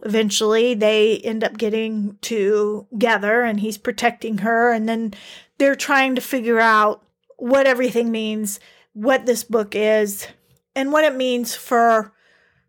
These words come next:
for their species and humankind and, and all that kind of stuff. And of course, there's bad guys that are after this book as well.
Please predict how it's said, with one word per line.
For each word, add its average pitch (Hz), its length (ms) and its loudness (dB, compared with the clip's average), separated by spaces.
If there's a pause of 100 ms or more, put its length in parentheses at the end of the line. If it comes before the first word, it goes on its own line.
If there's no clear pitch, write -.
(200)
for 233 220 -2
their 262 240 4
species 214 720 -8
and 196 140 -4
humankind 196 800 -2
and, 185 260 -8
and 240 160 -4
all 254 140 4
that 220 160 0
kind 208 200 -6
of 196 60 -4
stuff. 196 300 -10
And 233 80 -4
of 233 60 -8
course, 240 260 -4
there's 262 160 -4
bad 214 320 0
guys 226 360 2
that 220 100 -6
are 233 100 2
after 208 340 -2
this 202 220 -6
book 202 200 -12
as 196 140 -8
well. 226 440 0